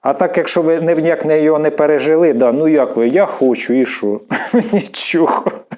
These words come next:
І три года мрію. А так, реальність вставили в свою реальність. І тоді вероятність вашої мрії, вона многократно возростає.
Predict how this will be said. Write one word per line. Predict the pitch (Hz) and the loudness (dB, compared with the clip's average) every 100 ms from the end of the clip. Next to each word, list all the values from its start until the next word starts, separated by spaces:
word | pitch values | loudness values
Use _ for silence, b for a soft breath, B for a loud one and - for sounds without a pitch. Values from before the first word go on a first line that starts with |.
| - B 190 B B | -16 B -10 B B
І | - | -4
три | 170 180 165 | 0 0 2
года | 180 175 156 | 2 2 0
мрію. | 135 120 110 101 101 B B B B B B - | 2 0 2 0 -2 B B B B B B -4
А | 135 | -2
так, | 139 170 - - | 0 -2 -2 -2
реальність | 151 143 143 170 208 214 226 - | 0 2 2 2 2 2 0 -4
вставили | - - - 151 175 175 170 | -8 -6 -2 0 2 2 0
в | - | -2
свою | - 160 156 123 | 0 2 2 4
реальність. | 113 107 95 92 92 - b b b _ | 4 2 0 -4 -10 -14 b b b _
І | - 143 | -6 -4
тоді | 147 170 185 233 226 220 - _ _ _ _ _ _ _ _ _ _ _ - | -2 0 2 2 0 -2 -12 _ _ _ _ _ _ _ _ _ _ _ -4
вероятність | 131 160 180 190 180 160 - | 0 2 2 2 0 -2 -2
вашої | 160 156 160 156 | -2 -2 0 0
мрії, | 156 165 208 180 | 0 0 2 2
вона | 135 151 160 151 135 | 0 0 2 2 0
многократно | 143 143 151 165 160 156 143 | 0 -2 -2 -2 -2 -2 -2
возростає. | 135 135 147 - - 95 92 | 0 0 -2 -2 -4 -2 -4